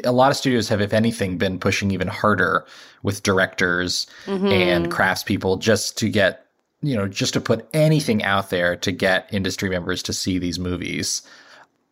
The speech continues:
Speaker 1: Obviously, it makes a big difference when, you know, instead of having,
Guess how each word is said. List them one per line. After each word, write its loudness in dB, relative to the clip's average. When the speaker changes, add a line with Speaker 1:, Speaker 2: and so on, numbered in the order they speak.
Speaker 1:
Obviously, 0
it -2
makes 0
a 0
big -2
difference -2
when, -2
you -8
know, -4
instead 0
of -2
having, -2